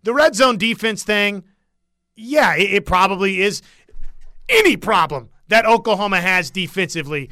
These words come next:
probably does start and end right there, right? The great defenses nationally, guess what?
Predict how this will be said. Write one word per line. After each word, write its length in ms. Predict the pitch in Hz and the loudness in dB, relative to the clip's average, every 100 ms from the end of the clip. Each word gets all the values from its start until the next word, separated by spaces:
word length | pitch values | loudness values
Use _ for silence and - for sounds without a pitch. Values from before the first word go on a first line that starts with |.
| - - | -18 -6
probably 400 | - 208 208 196 | 0 2 2 0
does 540 | 156 208 220 208 - - - _ _ _ _ | 2 4 6 4 -2 -10 -20 _ _ _ _
start 480 | - - 240 240 240 | -10 0 4 6 4
and 240 | 220 214 214 | 0 0 2
end 220 | 226 214 | 0 2
right 280 | 180 190 170 | 2 2 2
there, 400 | 185 147 127 117 _ _ | -2 -2 -4 -12 _ _
right? 340 | 165 190 208 202 _ _ | -2 0 0 -2 _ _
The 140 | 139 180 | -6 -2
great 300 | 214 269 226 | 2 2 2
defenses 600 | 254 220 240 - 240 185 | -2 -2 -4 -4 -4 0
nationally, 680 | 220 220 214 220 214 208 - _ | 0 0 -2 -2 -2 -2 -6 _
guess 240 | 170 214 196 | 0 0 2
what? 320 | 202 143 | 2 0